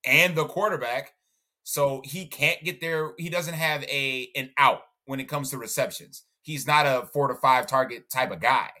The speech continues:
It's gonna be, he needs everything on the ground and he needs to be the one to score the touchdowns. So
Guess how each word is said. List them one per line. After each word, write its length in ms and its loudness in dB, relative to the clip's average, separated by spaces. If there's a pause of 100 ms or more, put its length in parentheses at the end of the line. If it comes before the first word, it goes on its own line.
(360)
It's 160 -4
gonna 180 2
be, 380 -6 (260)
he 240 -4
needs 300 0
everything 440 -2
on 220 2
the 80 -4
ground 380 4
and 120 -4
he 400 -6
needs 220 -2
to 80 -16
be 80 -2
the 100 -2
one 160 -2
to 60 -4
score 220 -6
the 80 -12
touchdowns. 560 -10 (260)
So 480 -2